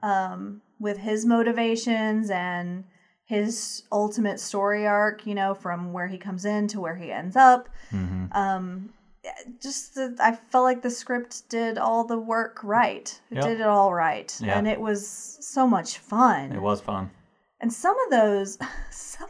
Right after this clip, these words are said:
Speaker 1: of those stunts, and we didn't see it in three D. We just saw it in, in, you know, regular two D, nothing special. Um,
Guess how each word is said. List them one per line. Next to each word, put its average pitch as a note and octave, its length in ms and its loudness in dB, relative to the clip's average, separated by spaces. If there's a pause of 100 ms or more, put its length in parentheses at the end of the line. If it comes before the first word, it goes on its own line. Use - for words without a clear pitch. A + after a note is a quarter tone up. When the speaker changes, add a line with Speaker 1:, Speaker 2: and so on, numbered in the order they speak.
(120)
Speaker 1:
of - 80 -12
those G#3 260 0
stunts, - 680 2 (280)
and A#3 100 -4
we C#4 60 2
didn't G4+ 220 2
see C#4+ 200 2
it C4+ 80 4
in C4 140 4
three A#3+ 180 2
D. F#3+ 340 -4 (600)
We A3+ 80 -4
just B3 160 -4
saw F#3+ 240 6
it G#3 120 0
in, F#3+ 260 -4
in, G3 360 -6
you G#3 140 -4
know, F#3 120 -2
regular G#3 580 0
two G#3 280 -4
D, G3 280 -4
nothing F#3+ 320 -2
special. F#3 720 0 (440)
Um, F3+ 540 2